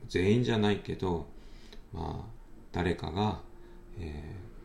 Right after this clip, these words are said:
ー、机上に戻ってきて、机上でこの、こういう仕事をやりたいっていう時の、まあ、受け皿っ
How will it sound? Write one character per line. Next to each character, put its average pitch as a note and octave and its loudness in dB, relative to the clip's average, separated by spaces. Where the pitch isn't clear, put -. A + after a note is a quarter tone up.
ー、 - -8
机 F#2 -2
上 F2+ 4
に D#2+ -2
戻 E2 0
っ - -6
て - -8
き - -10
て、 G#2 2
机 - -6
上 E2 2
で F2+ -2
こ - -4
の、 F#2 2
こ F2 2
う F#2 4
い F#2 2
う F2 0
仕 F#2 0
事 F#2 0
を F2 2
や D#2+ -2
り F#2 -4
た A2+ 4
い A2 4
っ G#2+ 0
て - 0
い F2 4
う F2+ 0
時 - -2
の、 C3+ 6
ま F#2 -4
あ、 - -4
受 - -6
け F2 4
皿 F2+ 2
っ E2+ -2